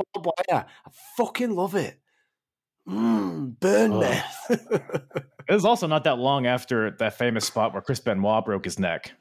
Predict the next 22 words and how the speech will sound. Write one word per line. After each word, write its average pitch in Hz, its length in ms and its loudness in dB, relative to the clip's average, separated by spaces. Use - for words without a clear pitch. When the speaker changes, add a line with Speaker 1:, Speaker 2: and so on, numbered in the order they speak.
Speaker 2:
where 92 160 0
he, 190 80 4
like, 226 140 4
Speaker 1:
Mm. 120 40 -2
Speaker 2:
threw 107 140 0
him 104 80 2
up 110 180 0
for 101 60 -8
a - 20 -8
back 104 220 -2
bite. 101 120 -4
It's 104 140 -14
maybe, 117 240 -4
this 151 160 -2
is 127 60 -4
less 147 180 0
than 123 100 -4
a 117 40 0
year 117 220 0
<laughs> - 20 2
after 107 340 0
that. 117 300 -2